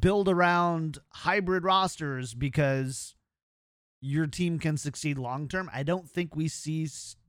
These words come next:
teams succeed short term with hybrid rosters. I think there's been multiple instances where we've seen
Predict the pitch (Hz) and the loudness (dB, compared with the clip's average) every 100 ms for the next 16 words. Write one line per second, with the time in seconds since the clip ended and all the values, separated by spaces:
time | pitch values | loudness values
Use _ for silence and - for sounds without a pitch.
0 | _ _ - 165 156 156 151 - 135 - | _ _ -10 -6 -4 -4 -6 -10 -12 -10
1 | 165 185 135 131 110 87 120 101 92 92 | -8 -6 -6 -6 -8 -6 -8 -6 -8 -10
2 | 110 95 90 80 58 - 71 62 - _ | -8 -10 -12 -12 -12 -14 -18 -18 -20 _
3 | _ _ _ _ _ _ _ - 131 127 | _ _ _ _ _ _ _ -8 -4 -4
4 | 131 _ - 131 131 117 127 127 123 131 | -4 _ -10 -6 -4 -4 -4 -4 -4 -2
5 | 143 - 135 135 151 127 117 110 110 113 | -4 -6 -6 -4 -4 -6 -8 -10 -8 -8
6 | 113 113 110 - 123 123 | -6 -8 -10 -10 -10 -8